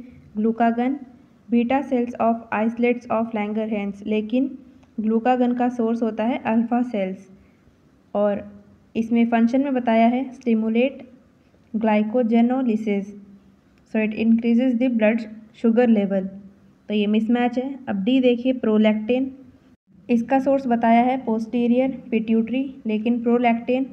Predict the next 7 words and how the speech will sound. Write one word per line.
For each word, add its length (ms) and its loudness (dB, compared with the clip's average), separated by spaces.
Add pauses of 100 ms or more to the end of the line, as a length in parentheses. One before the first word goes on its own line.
(380)
का 100 0
सोर्स 340 0
होता 200 -2
है 260 -2
anterior 680 0 (340)
pituitary 480 -2
gland। 300 -4